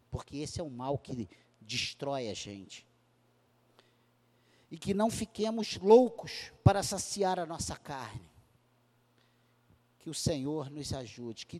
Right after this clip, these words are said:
Deus nos abençoe, que Deus nos ajude a sermos satisfeitos com o que Ele nos dá. Não aconteceu isso com Acais. Acais, ele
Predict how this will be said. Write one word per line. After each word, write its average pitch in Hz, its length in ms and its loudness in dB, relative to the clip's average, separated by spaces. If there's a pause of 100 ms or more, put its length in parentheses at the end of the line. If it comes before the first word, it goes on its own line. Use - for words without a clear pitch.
(120)
Deus 180 460 4
nos 165 200 -4
abençoe, 135 880 -10 (380)
que 175 140 -14
Deus 208 680 0 (380)
nos 196 220 -6
ajude 220 880 -4 (520)
a 190 160 -2
sermos 240 680 -2
satisfeitos - 1200 -4 (320)
com 180 140 -8
o 170 40 -6
que 165 200 -10
Ele 143 340 -4
nos 123 240 -10
dá. 98 200 -18 (1400)
Não 143 200 -10
aconteceu 131 640 -10
isso 123 220 -10
com 139 120 -14
Acais. 82 800 -18 (1080)
Acais, 147 760 -8 (520)
ele 131 520 -6